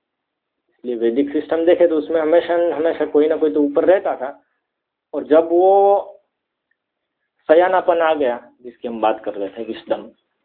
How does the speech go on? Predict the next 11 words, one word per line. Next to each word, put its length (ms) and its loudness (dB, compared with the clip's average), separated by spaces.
तब 220 0
फिर 100 8
अकेले 280 2
हो 100 0
जाओगे 260 0
तो 120 -8
भी 100 -12
समस्या, 240 -20
तब 220 -10
तक 200 0
चाहिए। 380 -2